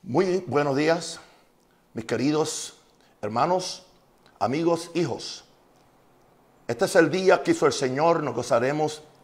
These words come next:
y alegraremos en Él. Estoy haciendo una intervención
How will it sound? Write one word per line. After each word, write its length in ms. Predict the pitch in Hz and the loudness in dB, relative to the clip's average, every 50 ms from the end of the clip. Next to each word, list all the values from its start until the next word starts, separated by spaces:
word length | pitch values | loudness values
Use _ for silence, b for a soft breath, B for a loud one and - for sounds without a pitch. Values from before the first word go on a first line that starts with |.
| _ _ _ _ _ - | _ _ _ _ _ 0
y 80 | 127 | 2
alegraremos 840 | 139 127 131 127 131 123 120 123 135 131 135 131 120 - - - - | 4 4 4 2 2 2 2 0 0 0 -2 -4 -4 -6 -10 -10 -8
en 140 | - 117 113 | -6 -4 -4
Él. 220 | 113 110 101 - - - - _ _ _ _ _ _ _ _ _ _ _ _ _ _ _ _ _ _ _ b b b b b b b b b b b _ - | -4 -4 -6 -10 -16 -20 -20 _ _ _ _ _ _ _ _ _ _ _ _ _ _ _ _ _ _ _ b b b b b b b b b b b _ -20
Estoy 280 | 95 - _ - 156 151 | -20 -10 _ 0 2 2
haciendo 600 | 143 151 - 165 156 156 147 139 135 131 123 - - - - - - _ _ _ _ _ _ _ _ _ - - - _ _ _ _ _ _ _ _ _ _ _ _ _ _ _ _ - | 2 2 0 0 0 2 2 2 2 2 2 0 -6 -14 -20 -20 -20 _ _ _ _ _ _ _ _ _ -20 -20 -20 _ _ _ _ _ _ _ _ _ _ _ _ _ _ _ _ -6
una 200 | 139 147 147 143 | -4 -2 -2 -2
intervención 840 | 143 - - 123 113 117 117 113 - 147 147 160 190 185 185 196 | 0 2 0 0 0 -2 -6 -4 -2 0 0 2 0 0 -4 -8